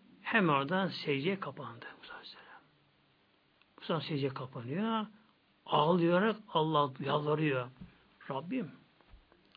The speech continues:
sen beni buna peygamber gönderdin ya Rabbi. Ben senin peygamberinim ya, peygamberim ya Rabbi.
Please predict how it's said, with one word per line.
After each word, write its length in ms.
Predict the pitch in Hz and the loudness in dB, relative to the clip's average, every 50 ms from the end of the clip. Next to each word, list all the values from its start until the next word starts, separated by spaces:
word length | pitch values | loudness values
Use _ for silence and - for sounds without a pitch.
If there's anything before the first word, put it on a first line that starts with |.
| _ _ _ _ _ _ _ | _ _ _ _ _ _ _
sen 320 | - - - 170 180 185 190 | -10 -4 0 0 2 2 2
beni 200 | 196 196 185 190 - - | 0 0 -2 -4 -4 -4
buna 200 | 180 175 180 175 | -2 0 0 0
peygamber 600 | 170 - - 170 175 175 180 180 180 170 196 247 294 | -2 0 2 4 4 4 4 4 4 4 4 6 6
gönderdin 540 | 262 269 240 214 196 196 170 151 156 147 | 6 6 6 6 6 4 4 4 2 2
ya 160 | 139 127 127 - | 0 -2 -4 -6
Rabbi. 400 | - - - - _ - - - - - - - _ _ _ _ _ _ - | -8 -12 -14 -14 _ -20 -20 -20 -20 -20 -20 -20 _ _ _ _ _ _ -2
Ben 140 | 160 170 175 | 2 2 2
senin 320 | 165 170 180 180 180 180 | 2 0 -2 -2 -2 -2
peygamberinim 920 | 180 - - 180 185 180 185 180 175 175 185 190 208 233 240 254 240 202 | -4 -2 0 2 4 4 4 4 2 2 2 4 6 8 10 10 10 8
ya, 200 | 170 151 139 131 - | 8 6 2 0 2
peygamberim 560 | - 151 147 147 165 160 160 180 226 214 175 | 4 4 4 6 4 2 0 0 -2 -2 -2
ya 100 | 135 127 | -4 -6
Rabbi. 220 | 120 - - - | -8 -14 -16 -20